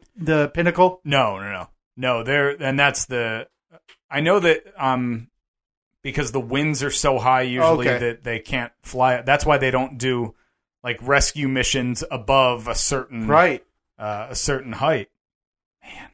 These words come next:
Speaker 2: but
Speaker 1: Yeah, I, I don't think you could pay me to do that. Just the danger and the, what it does to your body, and then the whole mentality of,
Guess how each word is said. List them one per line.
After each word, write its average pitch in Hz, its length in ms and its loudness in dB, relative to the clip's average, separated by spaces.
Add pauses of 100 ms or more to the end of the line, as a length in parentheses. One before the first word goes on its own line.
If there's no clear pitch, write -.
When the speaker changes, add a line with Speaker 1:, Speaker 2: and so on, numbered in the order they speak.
(120)
Speaker 2:
but 110 140 -10
Speaker 1:
Yeah, 143 120 2
I, 151 220 2
I - 40 4
don't 175 120 4
think 147 140 -2
you 143 80 -6
could - 160 -10
pay 147 160 0
me 151 100 2
to 131 100 0
do 120 200 0
that. 117 260 -2
Just 127 220 -6
the 131 80 -10
danger 127 480 -4
and 117 160 -4
the, 120 180 -6
what 131 180 -6
it 135 160 -6
does 139 260 0
to 147 80 -2
your 127 100 0
body, 123 580 4
and 123 160 0
then 123 220 0 (400)
the 135 80 -6
whole 180 160 4
mentality 151 680 4
of, 120 300 0